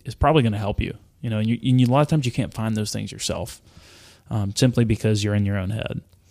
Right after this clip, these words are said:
And if that's all a coach does for you, that's really valuable. Um, but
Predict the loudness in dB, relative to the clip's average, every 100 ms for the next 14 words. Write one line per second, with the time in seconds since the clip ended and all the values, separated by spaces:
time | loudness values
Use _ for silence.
0 | -20 -20 -8 0 2 4 6 6 4 4
1 | 2 2 0 -2 -2 -4 -4 -6 -6 -4
2 | -4 -2 -6 -6 -6 -6 -10 -12 _ -4
3 | -4 -2 -4